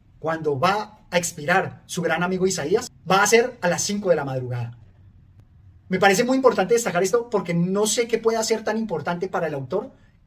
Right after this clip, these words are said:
el cinco, que se presenta en varias de sus obras. Pero bueno, voy a continuar con un segundo aspecto que me remarcó esta obra,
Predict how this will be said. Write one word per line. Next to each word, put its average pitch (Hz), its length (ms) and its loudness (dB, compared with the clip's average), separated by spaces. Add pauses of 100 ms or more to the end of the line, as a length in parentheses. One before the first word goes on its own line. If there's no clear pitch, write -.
(140)
el 170 160 -2
cinco, 190 400 -4 (400)
que 175 100 -6
se 165 120 -4
presenta 170 340 -2
en 175 80 0
varias 156 240 -2
de 156 80 -8
sus 131 200 -10
obras. - 380 -14 (800)
Pero 214 160 10
bueno, 196 240 4 (640)
voy 220 140 8
a 285 100 6
continuar 208 640 -2 (760)
con 175 320 -4 (180)
un 220 160 0
segundo 233 360 2
aspecto 226 560 -2 (220)
que 190 100 0
me 180 80 0
remarcó 156 460 -4
esta 165 200 0
obra, 165 340 0